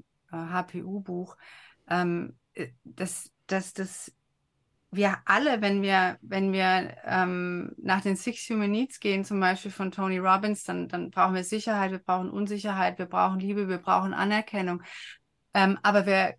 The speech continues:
wenn wir darüber hinausgehen, brauchen wir auch etwas wie, wie Beitrag und wie Wachstum. Und wenn all diese Six Human Needs erfüllt sind, dann sind wir maximal zufrieden mit unserem Leben. Und,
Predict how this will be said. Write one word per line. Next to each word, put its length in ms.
wenn 180
wir 80
darüber 300
hinausgehen, 880
brauchen 540
wir 280
auch 80
etwas 480
wie, 320
wie 140
Beitrag 920
und 160
wie 140
Wachstum. 760
Und 140
wenn 260
all 240
diese 240
Six 320
Human 200
Needs 220
erfüllt 400
sind, 140
dann 140
sind 140
wir 100
maximal 680
zufrieden 460
mit 140
unserem 300
Leben. 440
Und, 480